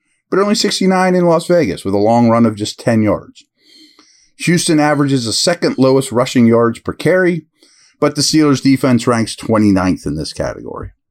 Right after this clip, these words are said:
So you may have seen Andrew Beck. He is the one that returned the kick for the touchdown, really goofy play. He's their fullback. He was on the field for half of their offensive plays last week.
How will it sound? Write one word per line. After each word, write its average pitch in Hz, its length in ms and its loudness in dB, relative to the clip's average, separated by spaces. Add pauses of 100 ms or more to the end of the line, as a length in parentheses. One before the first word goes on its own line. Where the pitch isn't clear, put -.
(520)
So 139 100 -4
you 135 120 4
may 202 140 2
have 175 140 0
seen 147 580 2
Andrew 135 420 2
Beck. 95 440 -4
He 107 420 0 (1040)
is 113 140 0
the 127 60 2
one 127 160 4
that 117 80 2
returned 110 380 0
the 98 100 2
kick - 240 -4
for 113 60 -4
the 95 80 0
touchdown, 110 480 0
really 95 180 2
goofy 95 320 -2
play. 95 300 0
He's 104 180 0
their 101 120 2
fullback. 107 580 -2 (920)
He 180 160 0
was 165 120 0
on 156 140 2
the 147 60 2
field 147 360 0
for 98 140 -2
half 135 460 -4
of 110 100 -2
their 104 160 2
offensive 98 420 -2
plays 90 320 -2
last 65 280 -8
week. - 180 -16